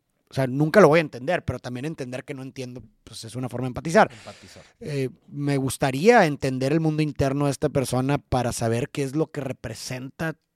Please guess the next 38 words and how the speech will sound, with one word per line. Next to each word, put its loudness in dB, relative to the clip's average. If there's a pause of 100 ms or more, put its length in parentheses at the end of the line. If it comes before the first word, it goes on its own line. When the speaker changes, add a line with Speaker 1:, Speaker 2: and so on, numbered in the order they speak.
(120)
Speaker 1:
o -8
sea, 0
qué -2
tan 0
fu-, -12 (180)
qué -10
tan -6
grande -6
es -6
la -4
representación -6 (400)
de 2
un 2
equipo -2
de 0
fútbol 2
como -2
para -6
que -14 (120)
te -6
genere 0
eso, 4
¿va? 2
Porque -4 (100)
volvemos -4
a 0
lo 2
mismo, 0 (560)
es -6
irracional, 0
cien -4
por -4
ciento, -4
irracional -4
en -4
el -6
sentido 2
de 6